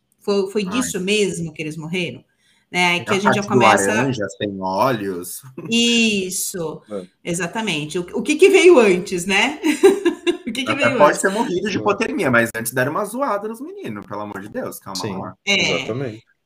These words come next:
Speaker 1: Então, a minha proposta agora é a gente fazer essa pergunta: se o grupo morreu de hipotermia.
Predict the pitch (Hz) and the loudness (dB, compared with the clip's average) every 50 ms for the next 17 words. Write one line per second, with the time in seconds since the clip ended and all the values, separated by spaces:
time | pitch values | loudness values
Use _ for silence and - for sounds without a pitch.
0 | _ _ - 208 214 208 202 - - 254 269 294 294 285 262 226 202 185 - 185 | _ _ -12 -10 -10 -10 -10 -6 -4 -2 0 0 0 0 -2 -2 -4 -6 -4 -2
1 | 190 190 196 214 226 214 208 226 220 226 - - 240 240 - - 233 226 233 220 | -2 -2 -2 -2 -4 -4 -4 -6 -8 -6 -4 -4 -4 -4 -4 -6 -8 -8 -6 -6
2 | 220 220 226 240 247 254 254 247 - - 254 247 254 254 - 262 254 269 269 269 | -6 -4 -6 -6 -6 -6 -8 -8 -8 -10 -8 -8 -6 -8 -8 -8 -10 -10 -10 -8
3 | 247 226 208 202 202 202 - - 220 196 226 226 226 240 226 233 220 233 240 233 | -8 -8 -6 -6 -6 -8 -8 -8 -8 -8 -8 -8 -6 -6 -6 -4 -4 -6 -6 -6
4 | 247 233 240 233 233 254 254 247 220 175 175 170 - | -8 -10 -12 -10 -8 -6 -4 -4 -4 -6 -8 -10 -14